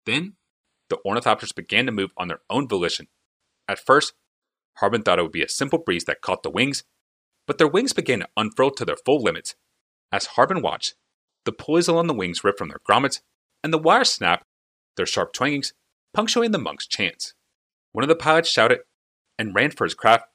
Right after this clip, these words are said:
but it was too late. The ornithopters rose like buckling horses, flapping their dying wings against the ground. For a moment, they looked like wounded living birds, then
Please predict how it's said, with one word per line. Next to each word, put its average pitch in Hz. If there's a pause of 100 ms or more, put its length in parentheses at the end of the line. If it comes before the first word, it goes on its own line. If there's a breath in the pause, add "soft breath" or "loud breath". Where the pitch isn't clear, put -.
(380)
but 151
it 170
was 170
too 214
late. 98 (540)
The 104
ornithopters 92
rose 101
like -
buckling 143
horses, 87 (480)
flapping 220
their 190
dying 104
wings 92
against -
the -
ground. 90 (600)
For -
a 87
moment, 98 (480)
they 123
looked 147
like 123
wounded 90
living 80
birds, 120 (520)
then 214